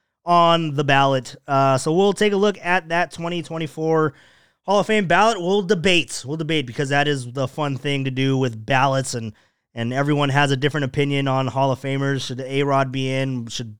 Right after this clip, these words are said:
should Barry Bonds have gotten in? That'll be, uh, conversations for years and years when, uh, when the modern era committee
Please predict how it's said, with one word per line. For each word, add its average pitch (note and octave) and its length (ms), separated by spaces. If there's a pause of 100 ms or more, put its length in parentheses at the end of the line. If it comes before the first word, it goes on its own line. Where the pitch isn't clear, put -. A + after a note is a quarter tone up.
(260)
should G#2 240
Barry C3 220
Bonds A#2+ 360
have A#2 160
gotten A#2 340
in? A#2 280 (380)
That'll B2 160
be, A#2+ 260
uh, A2+ 140
conversations A2+ 580
for A#2+ 100
years A#2 400
and A#2 140
years C3+ 360
when, C3 260
uh, C3+ 220
when C#3 180
the C3 180 (720)
modern E3 420
era G2+ 280
committee G2+ 460